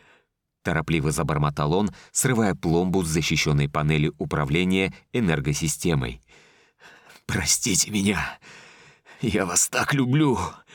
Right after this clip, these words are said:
Надеюсь, когда вы проснетесь в новом мире, вы будете в безопасности, обретете новый дом и...»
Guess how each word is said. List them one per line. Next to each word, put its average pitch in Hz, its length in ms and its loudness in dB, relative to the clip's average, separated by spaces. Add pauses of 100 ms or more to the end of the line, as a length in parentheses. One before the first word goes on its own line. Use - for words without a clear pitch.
(680)
Надеюсь, 87 580 0
когда 107 360 0
вы 104 200 0
проснетесь 107 640 0
в 117 100 -2
новом 117 320 2
мире, 117 420 2 (380)
вы 131 280 2
будете 120 520 2
в 113 100 2
безопасности, 123 1040 0 (600)
обретете 127 680 0
новый 139 340 2
дом 127 440 2
и...» 170 380 4